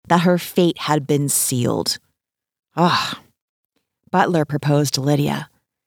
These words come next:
and the ghost went to work on Lydia's parents. After some convincing, the opposition Blaisdell had was lifted, and he ag-,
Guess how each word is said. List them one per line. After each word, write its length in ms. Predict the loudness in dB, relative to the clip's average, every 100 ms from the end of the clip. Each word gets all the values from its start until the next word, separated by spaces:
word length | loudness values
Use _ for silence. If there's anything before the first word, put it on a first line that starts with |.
| _ _
and 180 | 2 4
the 60 | 4
ghost 520 | 2 2 0 -2 -2
went 280 | 0 0 2
to 180 | 0
work 480 | 0 0 -2 -6 -14 -8
on 260 | 0 2 4
Lydia's 380 | 2 2 0 0
parents. 580 | -2 -2 -4 -4 -4 -4 _ _ _ _ _ -2
After 240 | 0 2
some 220 | 0 0 2
convincing, 680 | 2 2 0 -2 -6 -6 -10 _ _ _ 0
the 140 | 2
opposition 640 | 4 2 0 0 0 0 0
Blaisdell 500 | 2 0 0 0 0
had 360 | 0 0 0
was 360 | 0 2 2 0
lifted, 580 | 0 -2 -2 -6 -6 -10 _ _ _ _
and 160 | 2 2
he 300 | 2 -2 -2 0
ag-, 140 | -2